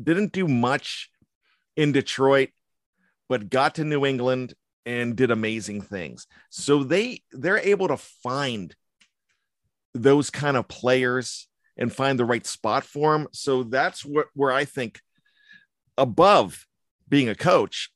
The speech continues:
I think that's going to be huge for the Steelers. And there's a lot of excitement about this guy coming in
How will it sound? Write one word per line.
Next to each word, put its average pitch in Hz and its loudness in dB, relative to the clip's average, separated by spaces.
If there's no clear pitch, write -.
I 147 2
think 143 -4
that's 131 -2
going 131 0
to 120 -2
be 110 -6
huge 139 -2
for 117 -6
the 101 -4
Steelers. - -12
And - -2
there's 240 2
a 269 -2
lot 269 4
of 240 -2
excitement 180 -2
about 135 2
this 120 -6
guy 110 -2
coming 107 -6
in 123 -2